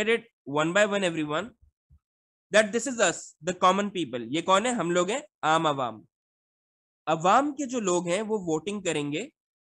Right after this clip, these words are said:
और ये जो voting हम करेंगे किसके लिए करेंगे? For the members to be elected in the union council। Union council कौन सी council होती है? वो council होती है जो कि हमारे गली मोहल्ले की होती है। सही है, हमारे गली मोहल्ले के अंदर जो council होती है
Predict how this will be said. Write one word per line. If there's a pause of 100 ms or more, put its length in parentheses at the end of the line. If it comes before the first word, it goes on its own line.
(120)
और
ये
जो
voting
हम
करेंगे
किसके
लिए
करेंगे? (400)
For
the
members (160)
to
be (120)
elected
in
the (480)
union
council। (340)
Union
council
कौन
सी
council
होती
है? (300)
वो
council
होती
है
जो
कि
हमारे
गली
मोहल्ले
की
होती
है।
सही
है,
हमारे
गली
मोहल्ले
के
अंदर
जो
council
होती
है